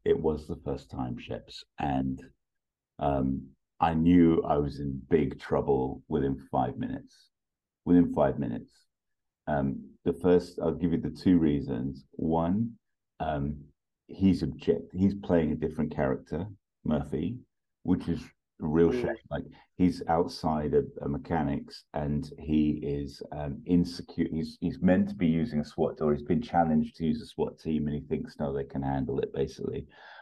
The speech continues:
Speaker 1: Um, and, um, but he's really insecure about it, and he's kind of asking some of his deputies, whatever, like, you know, "Should we be using swat? Should we be, like," you know, and he's just got zero confidence.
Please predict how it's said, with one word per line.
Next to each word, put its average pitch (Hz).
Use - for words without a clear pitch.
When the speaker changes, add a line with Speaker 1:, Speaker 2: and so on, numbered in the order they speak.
Speaker 1:
Um, 73
and, 73
um, 71
but 80
he's 90
really 87
insecure 101
about 71
it, 71
and 73
he's 76
kind 80
of 80
asking 78
some 80
of 73
his 76
deputies, 80
whatever, 76
like, 76
you -
know, 76
"Should -
we 110
be 135
using 135
swat? 127
Should -
we 120
be, 117
like," 82
you 95
know, 90
and 92
he's -
just 95
got 82
zero 92
confidence. 71